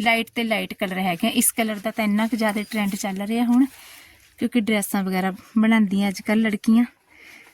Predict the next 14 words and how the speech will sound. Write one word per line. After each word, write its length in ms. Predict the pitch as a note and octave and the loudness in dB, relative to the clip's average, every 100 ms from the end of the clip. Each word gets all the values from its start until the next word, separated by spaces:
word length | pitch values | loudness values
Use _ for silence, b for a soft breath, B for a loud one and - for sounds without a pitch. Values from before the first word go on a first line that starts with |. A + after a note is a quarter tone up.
| B - | B -12
ਤੇ 360 | G#3+ F#3+ F#3 A#3 - | -8 -6 -6 -8 -6
ਉਸ 160 | A3 G3+ | -4 -2
ਦੇ 160 | F#3 | -2
ਲਈ 280 | E3+ D#3+ D#3+ | -2 -2 -4
ਹੈ। 100 | E3 B B B B | -6 B B B B
ਤੇ 200 | G3+ F#3 | -4 -2
ਹੁਣ 200 | G3 F#3 - B B B B B - | 0 -2 -4 B B B B B -6
ਬਹੁਤ 340 | G#3 G3+ A#3+ | -4 -4 -2
ਹੀ 60 | A#3+ | -2
ਪਿਆਰੀ 300 | A3+ G#3+ G#3 | -2 -2 -2
ਫੈਬਰਿਕ 480 | G#3+ G3 G3 G3 G3+ | -4 -6 -6 -6 -4
ਆਈ 180 | F#3 G3 | -2 -2
ਹੋਈ 300 | G3+ F#3+ F3+ | 0 -2 -2
ਹੈ। 140 | G#3+ | -4